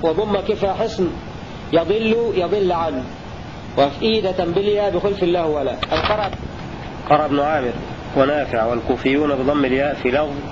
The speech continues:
"ليضلوا عن سبيله" هنا في سورة إبراهيم، وفي موضعين في سورتي الحج ولقمان: "ليضل عن سبيل الله"، هذا اللفظ تكرر مرتين،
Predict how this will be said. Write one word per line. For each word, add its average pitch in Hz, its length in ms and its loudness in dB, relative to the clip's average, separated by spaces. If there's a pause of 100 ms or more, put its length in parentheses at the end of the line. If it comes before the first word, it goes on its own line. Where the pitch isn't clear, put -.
(120)
"ليضلوا 131 840 4
عن 143 460 0
سبيله" 147 520 2 (520)
هنا 139 180 4
في 117 160 -2
سورة 135 300 0
إبراهيم، 120 480 2 (840)
وفي 131 220 2
موضعين 123 600 2 (180)
في 127 100 2
سورتي 127 460 0
الحج 135 320 0
ولقمان: 135 500 0 (640)
"ليضل 131 460 4
عن 147 520 2
سبيل 135 360 2
الله"، 127 320 2 (260)
هذا 120 180 4
اللفظ 139 300 2 (160)
تكرر 139 320 4
مرتين، 139 540 2